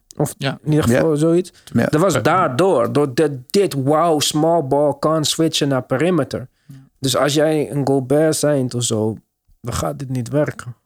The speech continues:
Speaker 1: Wat is jouw oplossing dan? Want ik kom hier niet uit.
Speaker 3: <laughs> Nou, kijk, wat ik
Speaker 1: Of
Speaker 3: ik
Speaker 1: een
Speaker 3: ben wel
Speaker 1: idee, ja.
Speaker 3: ik ben wel een fan van Wiggins bij de Warriors. Ik denk dat hij hun
Speaker 1: Oké.
Speaker 3: enorm kan helpen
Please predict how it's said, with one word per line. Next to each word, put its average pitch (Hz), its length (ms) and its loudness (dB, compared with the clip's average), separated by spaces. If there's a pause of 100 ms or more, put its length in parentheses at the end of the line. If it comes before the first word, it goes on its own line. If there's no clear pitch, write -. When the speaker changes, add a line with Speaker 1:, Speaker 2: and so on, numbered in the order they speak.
Speaker 1:
Wat 156 160 0
is 170 60 0
jouw 196 200 2
oplossing 127 420 -2
dan? 117 100 -2
Want 120 120 -2
ik 135 120 2
kom 135 200 -2
hier 131 100 -2
niet 123 180 -4
uit. 123 220 -10 (580)
Speaker 3:
<laughs> 117 100 -8 (1040)
Nou, 113 380 0
kijk, - 220 -8
wat 110 160 0
ik - 200 -8 (840)
Speaker 1:
Of 131 120 0
Speaker 3:
ik 127 60 2
Speaker 1:
een 127 60 2
Speaker 3:
ben 113 100 4
wel 113 80 2
Speaker 1:
idee, 110 640 0
ja. 104 180 -8
Speaker 3:
ik 113 140 0
ben 107 120 4
wel 110 120 4
een 104 60 2
fan 95 300 0
van 90 200 2
Wiggins 90 680 0 (300)
bij 85 260 0
de 80 100 0
Warriors. 82 640 -2
Ik 95 120 -8
denk 85 160 -4
dat 87 120 -4
hij 85 220 0
hun 87 140 0
Speaker 1:
Oké. 107 100 -2
Speaker 3:
enorm 95 380 0
kan 85 160 -2
helpen 76 460 -2